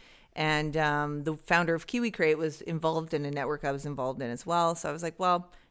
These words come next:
I, I mean, she's relatively intelligent. I like her. She's pretty keyed on. If there's two of us doing it," kind of like the Keurig Nespresso model, like,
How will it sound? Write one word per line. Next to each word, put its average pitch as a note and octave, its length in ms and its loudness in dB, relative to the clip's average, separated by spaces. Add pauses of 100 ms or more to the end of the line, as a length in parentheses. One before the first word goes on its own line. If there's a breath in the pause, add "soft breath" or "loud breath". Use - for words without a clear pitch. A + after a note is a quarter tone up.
I, F3+ 280 -4
I - 20 0
mean, F3+ 140 0
she's - 320 -8
relatively D#3 500 -2
intelligent. D#3+ 640 -2
I - 80 -4
like D3 260 0
her. D#3 140 0
She's - 240 -10
pretty C#3 220 -8
keyed D3+ 260 -4
on. D#3 280 0
If D3+ 120 -10
there's E3+ 180 -4
two G#3+ 180 2
of F3 100 2
us E3+ 160 -2
doing D#3 260 -2
it," - 160 -6
kind A3+ 180 2
of G#3+ 60 4
like F3 160 4
the D#3 80 -10
Keurig E3+ 420 2
Nespresso D3 520 -2
model, E3 280 4
like, D#3 220 2